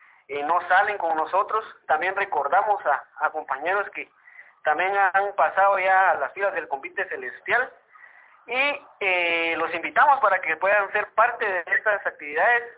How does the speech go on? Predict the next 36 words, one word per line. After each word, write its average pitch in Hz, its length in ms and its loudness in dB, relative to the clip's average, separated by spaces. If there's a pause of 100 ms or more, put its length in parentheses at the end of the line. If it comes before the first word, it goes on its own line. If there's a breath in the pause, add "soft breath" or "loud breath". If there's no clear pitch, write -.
(140)
de, 180 100 -2
este, 196 400 -4
de 180 80 -2
estos 196 200 -4
programas 190 380 2
los 170 120 -2
sábados 208 280 4
de 175 60 -2
noche, 185 220 0
donde 175 200 -2
podemos 185 360 0
interactuar 165 680 0
con 170 300 -6
ustedes 196 420 -4
también. 208 320 -2
Ustedes 190 280 -2
pueden 185 260 -2
enviar 160 240 -2
ahí 165 100 -2
sus 165 120 -18
saluditos, 165 640 -4
su 131 200 -14
duda, 202 480 2
su - 100 -20
pregunta, 175 840 0 (480 loud breath)
todo 240 240 4
lo 160 140 -2
que, 151 340 -10
lo 151 140 -12
que 143 120 -20
ustedes 202 280 0
quieran 214 320 2
para, 143 340 2 (460 loud breath)
para 156 260 4
poder 160 220 -2
interactuar 190 800 0